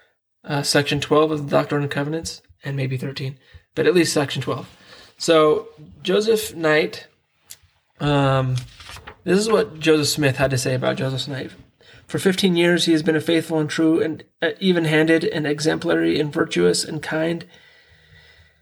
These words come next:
uh, never deviating to the right hand or to the left. Behold, he is a righteous man, and it shall be said of him by the sons of Zion, while there is one of them remaining, that this man was a faithful man in Israel. Therefore, his name shall never be forgotten."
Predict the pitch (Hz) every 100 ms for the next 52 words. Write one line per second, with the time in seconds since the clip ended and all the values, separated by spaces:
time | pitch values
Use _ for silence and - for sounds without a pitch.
0 | _ _ - - 147 135 135 151 170 170
1 | 156 160 156 156 160 147 143 139 147 156
2 | 156 156 147 143 139 139 - 151 143 147
3 | 143 143 135 143 143 151 - 135 143 143
4 | 139 143 139 143 - - 151 156 147 139
5 | 139 - 147 147 147 147 143 143 143 147
6 | 143 143 - 151 151 147 147 143 143 139
7 | 139 147 _ - - _ - 143 156 156
8 | 147 143 143 135 - 147 147 139 135 135
9 | 139 127 135 131 131 - _ _ _ _
10 | 160 147 151 147 151 - - - 165 151
11 | 143 135 135 135 135 135 139 - - 127
12 | - - 143 147